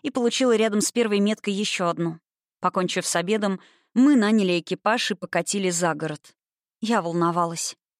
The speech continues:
и, прижимая Васятку к своему боку, всю дорогу пыталась его заболтать. «А в школу у вас с какого возраста ходят?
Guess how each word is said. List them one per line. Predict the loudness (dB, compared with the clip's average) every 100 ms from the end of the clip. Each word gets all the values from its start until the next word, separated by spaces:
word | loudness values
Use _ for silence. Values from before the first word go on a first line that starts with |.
| -14
и, | -10
прижимая | -6 -2 0 0
Васятку | 0 0 -2 -4 -8
к | -6
своему | -2 0 0
боку, | 0 -4 -4 -16 _ _ _
всю | -4 -2
дорогу | 2 2 2 0
пыталась | -6 -2 0 0 -2
его | -2 -2
заболтать. | -2 0 -2 -2 -6 -6 -16 _ _ -4
«А | -4
в | -4
школу | -2 2 2
у |
вас | 2 0
с | 0
какого | -2 2 2 2
возраста | -2 -2 -6 -6
ходят? | -2 -4 -4